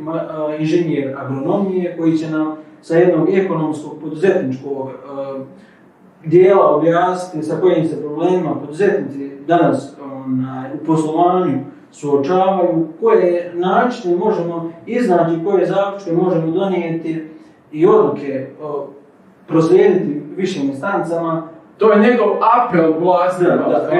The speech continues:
Speaker 1: e,
Speaker 2: da nešto
Speaker 1: ajmo reći
Speaker 2: uradi, da.
Speaker 1: praktički to, da se olakša poslovanje, a, poduzetnika. Čime bi se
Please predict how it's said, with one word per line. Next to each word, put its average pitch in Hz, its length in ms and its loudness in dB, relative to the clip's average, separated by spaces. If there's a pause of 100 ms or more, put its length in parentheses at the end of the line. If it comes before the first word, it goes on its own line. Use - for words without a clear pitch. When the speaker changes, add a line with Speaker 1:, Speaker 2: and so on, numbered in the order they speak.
(120)
Speaker 1:
e, - 80 -2
Speaker 2:
da - 140 -2
nešto 180 160 0
Speaker 1:
ajmo 180 160 2
reći 170 60 2
Speaker 2:
uradi, 170 80 2
da. 165 60 0
Speaker 1:
praktički 165 540 -4
to, 160 560 2 (260)
da 190 240 4
se 175 160 2
olakša 165 560 0
poslovanje, 165 520 0 (500)
a, 127 280 -2
poduzetnika. 180 1200 0 (1040)
Čime 180 280 6
bi 170 120 6
se 170 380 0